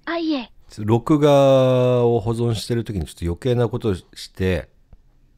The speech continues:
Speaker 1: はい。
Speaker 2: あの、Skypeを切ったら、
Speaker 1: はい。
Speaker 2: コンピューターがちょっと不機嫌になったので、
Speaker 1: あ、はい。
Speaker 2: <laughs> 危ないと思って、
Speaker 1: はい。
Speaker 2: ちょっとあの、保存を優先しました。
Speaker 1: はい。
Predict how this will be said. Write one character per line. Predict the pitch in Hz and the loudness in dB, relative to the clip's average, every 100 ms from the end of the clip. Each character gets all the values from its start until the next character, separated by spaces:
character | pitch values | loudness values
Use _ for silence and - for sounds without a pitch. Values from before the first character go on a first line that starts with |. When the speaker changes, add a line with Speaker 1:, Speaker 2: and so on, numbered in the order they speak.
| _ _ - | _ _ -12
Speaker 1:
は | - 320 | -6 -4
い。 | 247 - | -6 -8
Speaker 2:
あ | |
の、 | 87 | -10
Skype | - - 127 123 | -8 -2 0 0
を | 120 | -4
切 | - | -8
っ | |
た | 139 80 | -8 -4
ら、 | 85 76 - _ _ _ _ _ _ | -2 -2 -6 _ _ _ _ _ _
Speaker 1:
は | - 285 | -10 -8
い。 | 226 - | -8 -8
Speaker 2:
コ | - 156 | -2 0
ン | |
ピ | 156 | 0
ュ | |
ー | |
タ | 101 | -2
ー | |
が | - | 0
ち | |
ょ | 226 | -2
っ | - | 0
と | 87 | -6
不 | - | -4
機 | - | -2
嫌 | 143 87 | 0 0
に | |
な | 76 | -2
っ | - | -8
た | 82 | -8
の | 76 | -6
で、 | 92 82 107 - - - - | -6 -4 -6 -10 -20 -20 -12
Speaker 1:
あ、 | 330 330 | -8 -8
は | - 330 | -8 -8
い。 | 320 - _ | -8 -10 _
Speaker 2:
<laughs> | |
危 | - 143 | -2 2
な | 190 | 2
い | - | 2
と | 90 | -4
思 | 82 | -4
っ | |
て、 | - - 127 92 - - _ _ _ | -6 -2 0 0 -4 -14 _ _ _
Speaker 1:
は | - 262 | -14 -12
い。 | 226 | -14
Speaker 2:
ち | - - | -16 -8
ょ | |
っ | 98 | -6
と | |
あ | 82 | -4
の、 | 80 | -8
保 | 73 104 | -6 -4
存 | 101 101 98 95 95 92 | 0 0 2 2 0 0
を | 92 | 0
優 | 95 | 0
先 | 90 82 | -2 -6
し | - | -8
ま | 76 | -10
し | - | -12
た。 | - - _ _ _ _ - _ _ | -20 -20 _ _ _ _ -20 _ _
Speaker 1:
は | 233 | -12
い。 | 247 | -12